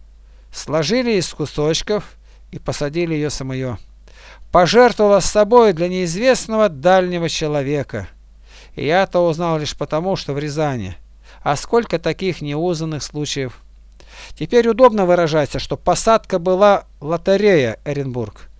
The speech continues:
Лотерея — это лотерея, да кое-какие номерки помеченные. Заводили общий бредень, сажали по цифровым заданиям. Да, но уж каждого публично возражавшего тяпали в ту же минуту.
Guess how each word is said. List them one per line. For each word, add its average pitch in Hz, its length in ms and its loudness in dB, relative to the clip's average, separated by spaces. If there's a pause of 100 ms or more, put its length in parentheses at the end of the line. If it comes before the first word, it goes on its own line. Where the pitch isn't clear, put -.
(260)
Лотерея — 240 460 2
это 214 160 2
лотерея, 170 680 2 (720)
да 143 120 -4
кое-какие 220 580 0
номерки 185 600 -4
помеченные. 143 800 -4 (800)
Заводили 185 500 0
общий 202 380 2
бредень, 185 460 -2
сажали 180 600 0 (140)
по 156 80 0
цифровым 156 680 -6
заданиям. 147 800 -2 (420)
Да, 160 380 0 (600)
но 220 320 4
уж 175 160 2
каждого 202 600 6
публично 165 760 -2
возражавшего 147 960 2
тяпали 185 580 2
в - 100 -10
ту 156 240 -2
же 165 140 -2
минуту. 123 720 -6